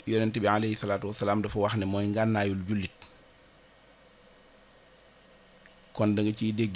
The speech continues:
ne ngànnaay ki nga xamante ne daa am lu muy moytu wala lu mu jort ne mën na koo tàqaleeg moom da koy yor. Euh, boobaa li tax ñaan nekk ngànnaayul jullit mooy ngànnaay mooy arme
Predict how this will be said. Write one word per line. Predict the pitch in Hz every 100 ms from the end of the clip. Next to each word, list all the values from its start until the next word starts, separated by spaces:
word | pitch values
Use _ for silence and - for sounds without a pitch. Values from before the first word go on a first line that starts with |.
| 104
ne | 107 - - 113
ngànnaay | 110 107 104 101 165 - - - - - - -
ki | 117
nga | 113
xamante | 113 107 107 104 95
ne | 101
daa | 98 101
am | - 113
lu | 113
muy | 110 107
moytu | 107 104 107 127 165
wala | 98 101
lu | 107
mu | 107 101
jort | 101 120 - 113
ne | 107
mën | 107 120
na | 120
koo | 113 110
tàqaleeg | 104 107 95 98 98
moom | 101
da | 104
koy | 101 117
yor. | 120 95 - - - - - - - - - - - - - - - - - - - - - - - - - - - - - - - -
Euh, | 71 67 67
boobaa | 107 110 123 123
li | 120
tax | 143 139
ñaan | 123 120 120 123 120 113
nekk | 110 110 104
ngànnaayul | 104 113 107 104 98
jullit | 104 117 -
mooy | 113 110 113 113 143 185 - - - - -
ngànnaay | 113 120 117 110
mooy | 110 107
arme | 113 101